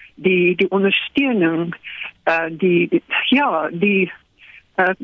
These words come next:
kan ek 'n Engelse woord gebruik? You've got the backup. Jy het die ondersteuning van jou mondelinge taal wat goed ontwikkel is. En dit is ook vir baie van die kinders wat sukkel om te leer lees,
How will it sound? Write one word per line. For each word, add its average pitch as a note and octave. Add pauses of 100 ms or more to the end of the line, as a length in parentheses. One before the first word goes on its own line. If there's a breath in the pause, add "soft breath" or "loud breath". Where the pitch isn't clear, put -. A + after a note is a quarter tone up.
(160)
kan A3+
ek G#3+
'n -
Engelse A#3
woord G#3
gebruik? F3+
You've G3
got A3
the G#3+
backup. - (600 loud breath)
Jy A3+
het A3+
die A#3
ondersteuning A3+ (120)
van G3
jou F#3+
mondelinge G3
taal D#3+
wat E3
goed -
ontwikkel D3+
is. C#3 (400 loud breath)
En G#3+
dit A#3+
is D4
ook E4
vir C4+
baie A3+
van C4+
die B3
kinders G#3+
wat G3 (180)
sukkel A#3+
om F#3+
te G#3
leer F3+
lees, E3+